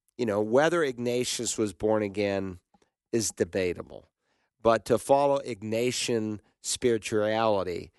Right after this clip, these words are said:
is not debatable, because we're to follow the pattern that's taught in Scripture, not something that is taught by tradition, not something that is taught by,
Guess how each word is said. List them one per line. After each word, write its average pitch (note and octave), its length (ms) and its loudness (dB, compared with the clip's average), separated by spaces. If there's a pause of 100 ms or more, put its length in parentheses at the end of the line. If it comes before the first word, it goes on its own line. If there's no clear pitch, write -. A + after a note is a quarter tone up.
(340)
is A2+ 160 2
not A#2+ 340 2
debatable, F#2 760 -2 (340)
because A2 400 0
we're A#2 140 2
to A2 80 -2
follow B2+ 460 2
the A2 120 -4
pattern A2+ 420 -2
that's G2+ 240 -4
taught G2+ 340 0
in G#2 160 -6
Scripture, - 600 -2 (380)
not A#2+ 340 2
something A#2 540 0
that G#2 220 0
is G#2 260 -2
taught G#2+ 440 2 (120)
by G#2 260 0
tradition, G#2 960 -2 (400)
not A#2 200 4
something A#2 500 0
that G#2 420 0
is G#2 360 -2
taught A2 440 2 (100)
by, G2+ 520 0